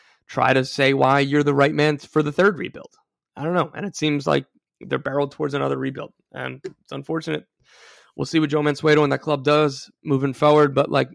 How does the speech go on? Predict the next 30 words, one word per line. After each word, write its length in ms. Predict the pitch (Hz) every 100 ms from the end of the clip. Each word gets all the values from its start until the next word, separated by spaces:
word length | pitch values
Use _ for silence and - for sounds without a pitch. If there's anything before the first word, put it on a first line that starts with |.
| _ _ _
I, 220 | 135 139 127 131
I 80 | 131
wrote 280 | 135 160 - _
a 40 | 131
story 220 | 175 185
with 160 | 160 143
Doyle 320 | 147 202 156
about, 340 | 139 135 - _ _ _
you 100 | 139
know, 160 | 127 - _ _ _ _ _ _ _ _
forecasting 580 | 151 143 139 139 139
this, 160 | 131 -
the 280 | 143 131 127
secondary 360 | - 139 131 127
transfer 280 | 139 147 147
window 180 | 131
here 200 | 131 127
for 260 | 123 127 120 _
clubs. 300 | 151 135 - _ _ - _
And 80 | -
we 80 | 156
were 60 | 156
talking 220 | 165 170
about 140 | 147
Chicago. 540 | 135 147 208 190 160 - _ _ _ _ _ _ _ _
They've 180 | 180 233
played 200 | 349 359
all 120 | 370
their 100 | 349
chips. 420 | - 302 294 -